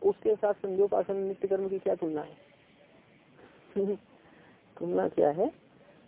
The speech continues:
तो भाष्यकार भगवान कहते हैं कि जैसे आत्मा जिनका क-, करता नहीं है, ऐसे चलनात्मक कर्म, ऐसे चलनात्मक कर्म के होने पर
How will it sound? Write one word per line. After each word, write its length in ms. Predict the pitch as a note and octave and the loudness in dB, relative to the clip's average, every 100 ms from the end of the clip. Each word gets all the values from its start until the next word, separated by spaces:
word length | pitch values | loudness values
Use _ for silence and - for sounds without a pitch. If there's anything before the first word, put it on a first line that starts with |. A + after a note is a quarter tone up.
| - | -2
तो 300 | E3 D#3+ D#3 | 4 6 4
भाष्यकार 500 | D3 E3+ G3+ G#3 G3 | 2 0 4 6 6
भगवान 400 | F#3 F3 E3+ E3+ | 4 4 4 4
कहते 300 | E3 C#3 D#3 | 4 4 2
हैं 240 | D3+ A3 E4+ - - - - _ - | 4 2 2 -6 -20 -20 -20 _ -2
कि 100 | E3 | 2
जैसे 340 | F3 F3+ G3 | 6 6 8
आत्मा 380 | E3+ D3+ F#3+ A3 | 8 8 6 6
जिनका 320 | A3 G#3+ G#3 | 6 8 6
क-, 340 | F#3+ F#3+ F#3 F3+ | 6 6 6 6
करता 340 | F3+ E3 F#3 | 4 4 2
नहीं 200 | F3+ D#3 | 4 4
है, 240 | D#3+ F3+ A3+ | 4 4 4
ऐसे 380 | F3 F3 F#3+ | 4 4 4
चलनात्मक 640 | F3+ F3 E3 D#3+ - F#3+ E3+ | 2 2 4 2 2 -2 2
कर्म, 420 | E3 E3 E3 E3 D#3+ - | 2 2 0 -2 -6 0
ऐसे 260 | E3+ E3 F#3+ | 2 2 2
चलनात्मक 580 | - E3+ E3+ D#3+ F#3+ F#3+ | 2 4 4 4 0 2
कर्म 520 | - E3+ D#3 D#3+ A3+ | 4 6 4 2 2
के 140 | G3 | 2
होने 340 | E3 C#3 C#3+ C#3+ | 2 2 0 0
पर 260 | - A#3 | 2 2